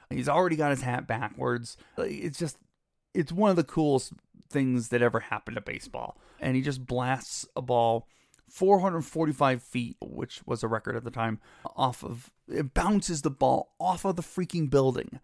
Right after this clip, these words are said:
I-, it's awesome. It's an iconic Griffey moment. If aliens landed on Earth and asked me to show them something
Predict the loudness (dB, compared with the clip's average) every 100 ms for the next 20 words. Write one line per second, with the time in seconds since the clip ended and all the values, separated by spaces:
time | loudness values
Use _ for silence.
0 | _ _ _ _ _ -12 -8 -6 -2 -2
1 | 0 -2 -2 -4 -4 -4 -10 -8 -6 -6
2 | -8 -12 -4 -4 -2 -4 -4 -2 0 0
3 | 0 -4 _ _ _ _ 0 0 0 0
4 | 4 4 4 2 -2 0 0 2 0 0
5 | -2 -8 -12 -12 -2 -2 -2 -2 -2 -2
6 | -4 2 4 4 0 -2 -4 -6 -10 -14